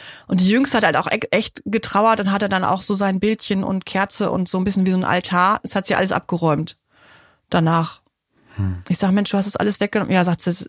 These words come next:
Speaker 1: „Unter den Umständen will ich das nicht mehr.“
Speaker 2: Ja, sie kannte ja nur die andere Seite, ne?
Speaker 1: Genau.
Speaker 2: Ja.
Speaker 1: Ich hab dann auch gesagt, „Na ja, die andere Seite war ja auch, die hat er ja nicht,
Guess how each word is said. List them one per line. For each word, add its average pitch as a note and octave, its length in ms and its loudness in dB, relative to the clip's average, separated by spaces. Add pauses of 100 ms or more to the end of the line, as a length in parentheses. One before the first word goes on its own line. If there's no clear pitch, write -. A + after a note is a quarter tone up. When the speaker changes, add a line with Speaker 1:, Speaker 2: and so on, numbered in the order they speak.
Speaker 1:
„Unter F#3 180 2
den F3+ 140 2
Umständen G3 680 0
will F#3+ 220 0
ich F#3 100 0
das E3+ 200 0
nicht E3+ 160 0
mehr.“ E3 320 0 (380)
Speaker 2:
Ja, G2 300 0 (100)
sie A2+ 140 0
kannte C#3 300 2
ja A#2 100 6
nur A2 140 4
die G2+ 100 2
andere G#2+ 260 2
Seite, E2+ 380 0
ne? G2 200 -4 (100)
Speaker 1:
Genau. F#3 360 -4 (200)
Speaker 2:
Ja. - 180 -2 (420)
Speaker 1:
Ich - 160 -2
hab B3 80 0
dann C4 140 0
auch C4 240 0
gesagt, G#3+ 320 0
„Na A3 80 0
ja, A#3 160 2
die A3+ 140 0
andere B3+ 300 0
Seite B3 340 0
war A3 120 2
ja A#3 200 2
auch, A#3 360 0
die G#3 160 0
hat A3+ 80 0
er - 80 2
ja A3 120 2
nicht, - 260 -4